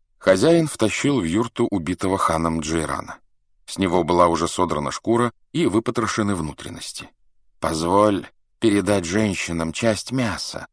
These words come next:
чтобы они приготовили для тебя ужин». «Угощайтесь все, берите все», —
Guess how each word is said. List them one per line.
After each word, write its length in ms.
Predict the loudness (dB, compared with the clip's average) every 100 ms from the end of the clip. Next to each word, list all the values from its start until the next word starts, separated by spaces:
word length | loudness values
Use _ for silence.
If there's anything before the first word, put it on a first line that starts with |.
| _
чтобы 380 | -8 -2 4 4
они 200 | 4 2
приготовили 720 | 0 0 0 0 0 0 -2
для 160 | -2 -4
тебя 300 | -4 -4 -4
ужин». 500 | -6 -8 -8 -12 -16 _ _ _ 0
«Угощайтесь 640 | 2 2 4 4 2 -2
все, 320 | -4 -8 -10 -14 _ _
берите 340 | 2 4 4 0
все», — 300 | -2 -4